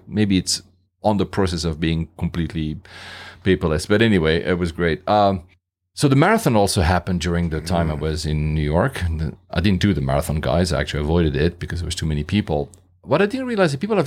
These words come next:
Speaker 1: very proud to do the marathons because the day after, when I was still in New York, people were walking the street with their medals on.
Speaker 2: Mm.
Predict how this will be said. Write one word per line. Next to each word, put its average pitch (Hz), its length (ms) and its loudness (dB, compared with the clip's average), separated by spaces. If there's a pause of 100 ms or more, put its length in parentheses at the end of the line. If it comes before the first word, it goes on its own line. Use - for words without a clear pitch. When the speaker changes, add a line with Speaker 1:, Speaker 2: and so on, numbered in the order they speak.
Speaker 1:
very 151 100 2
proud 90 540 2
to - 240 -4
do 92 100 -4
the 87 80 -6
marathons 82 480 -8
because 92 220 -10
the 90 80 -8
day 123 320 2
after, 107 560 -2
when - 220 -10
I - 40 -20
was 80 120 -16
still 87 200 -8
in 80 60 -6
New 80 80 -6
York, 127 260 -2 (500)
people 196 400 0
were 147 200 0 (200)
walking 185 280 2
the 156 80 2
street 170 240 0
with 120 100 0
their 110 60 2
medals 110 480 2
on. 73 300 -2
Speaker 2:
Mm. 101 180 -8